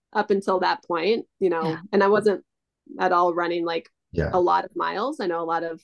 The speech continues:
Speaker 1: um, not a lot, but I, I talked to this one woman and she was running six miles every single day up until birth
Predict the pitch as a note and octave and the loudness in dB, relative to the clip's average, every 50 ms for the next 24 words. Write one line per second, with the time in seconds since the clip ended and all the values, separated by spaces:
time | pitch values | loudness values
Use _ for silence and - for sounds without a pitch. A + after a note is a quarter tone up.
0 | - - F3 D#3+ D#3 D#3 D#3 - - - - E3+ F3+ F3+ F3 D#3+ A#2+ - - - | -8 -6 -6 -4 -2 -2 -4 -2 0 0 0 0 2 2 2 0 0 -2 -4 -6
1 | G#3 F#3+ - - F3+ F3+ E3 - - _ _ _ _ _ - B3 F#3 E3+ - G#3 | -4 -6 -6 -4 -2 -2 -2 -2 -6 _ _ _ _ _ -4 -2 -2 -2 -2 -4
2 | E3 E3+ E3 - F#3 F3 F3 E3+ F3 F3 F3 E3+ F3 F3 F3 F3 E3 E3 F3 - | -6 -6 -6 -4 -2 -2 0 0 0 0 0 -2 -2 -2 -4 -4 -4 -6 -8 -10
3 | _ _ _ _ _ _ _ _ - - C4+ B3+ B3 A3 G#3 G#3 F#3+ F#3+ - - | _ _ _ _ _ _ _ _ -2 -2 0 2 2 4 6 6 4 4 2 0
4 | A3 - - A3+ G3+ F#3 F3+ F3 E3+ F#3 E3+ E3 E3+ E3+ - F3 F3 - - - | 0 0 2 2 2 4 4 2 0 -2 -4 -4 -6 -6 -6 -6 -6 -6 -6 -6
5 | - - - - - - - _ _ _ _ _ - F3 - - _ _ _ _ | -6 -6 -6 -6 -6 -8 -10 _ _ _ _ _ -4 -4 -4 -6 _ _ _ _
6 | _ - - F3 A3+ - - E3 E3 D#3+ D#3 E3+ F3 D#3+ G3+ F#3 F#3 F3 E3+ E3+ | _ -6 -4 -4 -2 0 2 2 4 4 4 2 0 0 0 2 4 4 4 2
7 | - | -2